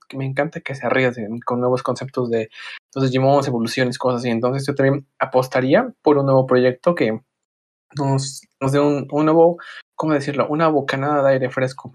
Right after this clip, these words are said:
a esta franquicia que falta nos hace desde Apple Monsters. Entonces, pues sí, concuerdo contigo y adelante.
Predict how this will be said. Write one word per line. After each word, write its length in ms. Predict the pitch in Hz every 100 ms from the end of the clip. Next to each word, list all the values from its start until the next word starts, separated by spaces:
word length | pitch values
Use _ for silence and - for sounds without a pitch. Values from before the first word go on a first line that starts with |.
| -
a 140 | 135
esta 180 | 131 131
franquicia 560 | 123 117 113 123 120 107
que 480 | 123 117 117 113 107 - -
falta 240 | 135 135
nos 160 | 131 127
hace 220 | 123 143
desde 240 | 175 117 110
Apple 180 | -
Monsters. 520 | 123 156 - 185 226 - - - _ -
Entonces, 840 | 139 151 156 - 156 151 151 151 -
pues 160 | 131
sí, 100 | 139 127 - _ _
concuerdo 400 | 139 135 143 143
contigo 420 | 135 117 120 110
y 140 | 104 104 - 117 -
adelante. 420 | 127 123 107